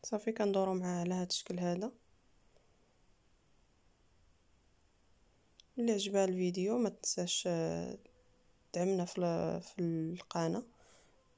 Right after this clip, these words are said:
تخلي لنا ش-، اللي ما مشاركاش ت-، تشارك، وتفعلوا ج-، زر الجرس، وتخليو لنا جيم، وتخليو لنا التعليقات ديالكم المشجعة دائمًا.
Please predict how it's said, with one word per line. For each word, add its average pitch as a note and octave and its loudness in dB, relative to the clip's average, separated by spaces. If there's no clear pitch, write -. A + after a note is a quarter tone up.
تخلي F3+ 0
لنا E3 0
ش-، - -6
اللي F3+ -2
ما F#3 2
مشاركاش F3 0
ت-، D#3 0
تشارك، - -2
وتفعلوا E3+ 2
ج-، E3+ 2
زر F3 0
الجرس، E3 0
وتخليو E3+ -2
لنا D#3+ 2
جيم، G#3 0
وتخليو G#3+ 0
لنا F#3 4
التعليقات E3+ 0
ديالكم E3+ -4
المشجعة D#3+ 0
دائمًا. E3 -2